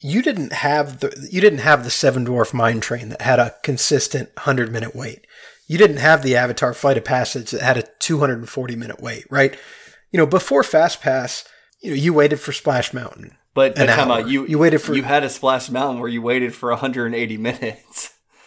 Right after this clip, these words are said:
Speaker 2: Or
Speaker 1: N-, no, and, and, and it did get that way in the summertime, no question. But, I mean, I would say that the most you would ever wait in a line was forty-five minutes to an hour, right? I mean, you, you just didn't get lines longer than that, typically.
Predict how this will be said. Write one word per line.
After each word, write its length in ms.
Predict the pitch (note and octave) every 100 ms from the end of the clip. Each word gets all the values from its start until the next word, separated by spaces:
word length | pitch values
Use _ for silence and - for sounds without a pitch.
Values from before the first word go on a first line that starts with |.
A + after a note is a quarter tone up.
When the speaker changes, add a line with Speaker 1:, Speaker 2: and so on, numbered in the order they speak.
| _ _ -
Speaker 2:
Or 220 | B2 - -
Speaker 1:
N-, 300 | B3 - -
no, 260 | C4+ A#3+ A#3
and, 80 | A3+
and, 340 | - A3 G#3+
and 160 | A3 G#3+
it 120 | B3
did 200 | A#3 F#3
get 180 | F3 F3
that 180 | D#3+ C#3
way 140 | D3
in 60 | D3
the 80 | C#3
summertime, 460 | D#3 A#2+ - A#2+
no 140 | C#3 D#3
question. 520 | - D3 - B2 A2 - - _ _ G#3 A3 _ -
But, 140 | A#3
I 80 | A#3
mean, 120 | A3
I 140 | G#3 C4
would 180 | A#3 D3
say 300 | - F3 D#3
that 220 | C#3+ D3
the 160 | D3+
most 480 | C3 C3+ F#3 G3 -
you 180 | D#3+ D3+
would 160 | C#3 -
ever 280 | D3+ C#3+ C#3+
wait 220 | B2+ C3
in 100 | B2+
a 80 | B2
line 360 | A2+ A#2+ A#2+ A#2
was 120 | A2
forty-five 560 | - D3+ C3+ - C3
minutes 280 | A#2 A#2+ -
to 140 | - -
an 80 | -
hour, 360 | C#2 - C#3+ _
right? 220 | - C#3+ C#3+
I 40 |
mean, 160 | D#3 F3+
you, 100 | B3
you 140 | - G3+
just 180 | F#3 -
didn't 220 | E3 B2+
get 220 | C#3+ -
lines 420 | B2+ B2 A#2+ A2+
longer 300 | - A#2+ G#2+
than 180 | A2+ A2+
that, 260 | A2+ - -
typically. 560 | A#2+ A2+ - - -